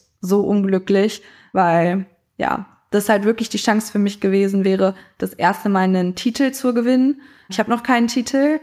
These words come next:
auch nicht in der Jugend, nur im Schülerbereich. Und dass es dann wirklich halt nicht so funktioniert hat, da, das hat auch noch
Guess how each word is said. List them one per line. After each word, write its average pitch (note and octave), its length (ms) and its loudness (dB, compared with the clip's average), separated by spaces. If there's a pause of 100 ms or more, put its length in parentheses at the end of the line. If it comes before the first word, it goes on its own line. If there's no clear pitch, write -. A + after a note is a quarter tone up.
(120)
auch F#3+ 180 -2
nicht G3 160 -2
in G3 60 0
der F#3 140 2
Jugend, B3 580 -2
nur G3+ 140 -4
im G3 80 -4
Schülerbereich. A3 880 0
Und F#3 520 -2 (340)
dass G3 240 -2
es F#3+ 120 -8
dann F#3+ 300 2
wirklich G3 380 -2
halt F#3 180 0
nicht G3 180 -2
so G3 140 -2
funktioniert G3 680 0
hat, G3 220 -2
da, G#2 400 0 (300)
das - 160 -6
hat A3+ 160 0
auch G3 180 0
noch G3 180 0